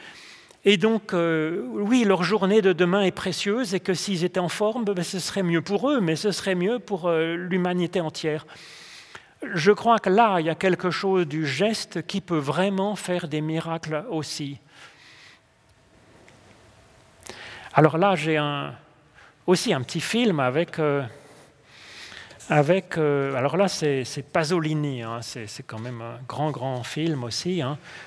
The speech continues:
Pourtant, il n'est pas croyant, hein, ce monsieur, mais il a fait un... Ah, zut, hein.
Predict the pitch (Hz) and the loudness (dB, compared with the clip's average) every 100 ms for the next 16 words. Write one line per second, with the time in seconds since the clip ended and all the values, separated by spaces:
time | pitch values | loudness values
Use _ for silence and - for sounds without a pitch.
0 | - - - 156 - 165 143 127 - 160 | -20 -12 -6 -4 0 2 2 0 0 -4
1 | - 143 131 135 170 202 156 151 - 127 | -2 -2 -2 -4 -4 -6 -8 -8 -8 -8
2 | 113 - 143 220 143 127 123 117 123 - | -8 -4 -2 -2 -2 0 0 0 -2 -2
3 | 180 135 123 - - - - - - - | -2 -2 -4 -10 -20 -20 -20 -20 -20 -12
4 | - 165 - 143 139 196 139 123 | 0 0 0 -2 0 0 0 -2